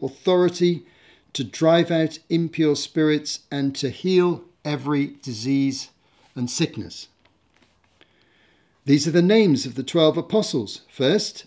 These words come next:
Simon, who's called Peter, and his brother Andrew. James, son of Zebedee, and his brother John.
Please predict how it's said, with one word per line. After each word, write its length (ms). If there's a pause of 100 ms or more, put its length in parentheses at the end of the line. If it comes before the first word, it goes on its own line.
Simon, 640 (180)
who's 220
called 240
Peter, 340 (880)
and 140
his 140
brother 280
Andrew. 420 (1300)
James, 460
son 180
of 100
Zebedee, 520 (280)
and 120
his 100
brother 260
John. 480